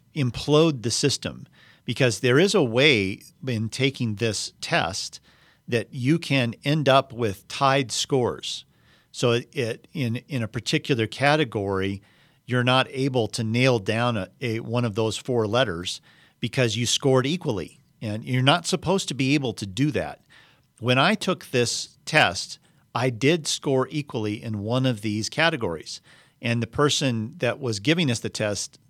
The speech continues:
uh, asked, "Did anybody have an equal score in one of the letters?" And my,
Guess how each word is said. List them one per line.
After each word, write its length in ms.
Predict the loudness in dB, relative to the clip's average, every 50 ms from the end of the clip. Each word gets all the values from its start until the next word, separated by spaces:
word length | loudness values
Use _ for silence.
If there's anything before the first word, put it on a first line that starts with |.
| _ -6
uh, 140 | -6 -6 -6
asked, 420 | -4 -2 0 0 0 -2 -4 -10 -14 -8 -2
"Did 160 | 0 0 2
anybody 580 | 2 2 2 4 4 4 4 4 2 -2 -4 -6
have 200 | -2 0 0 0
an 80 | 0 -4
equal 320 | -4 -4 -4 -2 -2 -2
score 320 | -2 -2 -2 0 0 2 2
in 80 | 0
one 120 | 0 -2 -2
of 60 | -2
the 60 | -2
letters?" 400 | 0 0 0 2 0 0 -2 -4
And 180 | -6 -8 -10 -12 _ _ _ _ _ _ _ _ _ _ _ _
my, 280 | -10 -6 -4 -2 -2